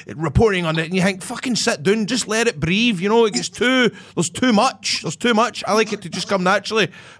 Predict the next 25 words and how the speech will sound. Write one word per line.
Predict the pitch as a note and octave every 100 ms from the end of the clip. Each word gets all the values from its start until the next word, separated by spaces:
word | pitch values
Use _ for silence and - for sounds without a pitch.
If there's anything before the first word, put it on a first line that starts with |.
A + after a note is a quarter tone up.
| -
But, | E3+ C#3+ E3 D#3
um, | D3 D3 C#3+ - -
Ken, | F3+ F#3+ F3+
I'm | D#3
just | D3+ F#3
getting | - D3+ D3 B2
dirty | F3 C3+
looks | C3+ C#3 -
off | D3
the | C3
producer | A#2+ C3+ C#3+
because | A#2+ C3+ C3 A#2 - - -
we're | B2+
going | C#3+ C3+
off | B2
track | - C3+ C3+
because | B2 - A#2+
he | B2
wanted | C3 C3 B2
to |
find | A#2 B2+ B2+ B2
out | -
about | A#2 G#2
your | A#2 -
entrance. | C#3 C#3+ - C#3 -